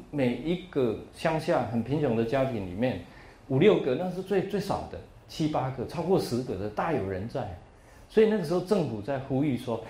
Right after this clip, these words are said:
：“你们不要再生小孩了啊！”所以叫做“两个孩子恰恰好”。但是事隔到现在，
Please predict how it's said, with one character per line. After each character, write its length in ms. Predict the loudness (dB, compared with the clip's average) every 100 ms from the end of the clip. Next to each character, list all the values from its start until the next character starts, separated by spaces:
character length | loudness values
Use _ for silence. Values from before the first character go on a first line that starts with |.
| -14
：“你 80 | -8
们 160 | -6 2
不 80 | 4
要 80 |
再 180 | 4 2
生 220 | 2 2
小 180 | 2 -2
孩 160 | 0 0
了 240 | -2 -4 -10 -10
啊！” 140 | -6 -2
所 120 | 2
以 80 | 2
叫 200 | 2 2
做 180 | 0 -2 -8 -4
“两 420 | 2 4 2 -4
个 220 | -2 0 0 -6 -16 -8
孩 220 | -2 -2
子 240 | -2 -6 -6
恰 280 | -2 -2 -2
恰 120 | -6 -8 -8
好”。 80 | -16 -20 -20 -20 -20 -20 -20 -20 -20 -20 -20 -20 -20 -20 -20 -20 -20 -14 2
但 200 | 4 4
是 220 | 0 -2 -4 -16 -20
事 240 | -4 0
隔 240 | 0 -2 -6 -8 -6
到 120 | -4
现 240 | -2 -2 -2
在， 200 | -2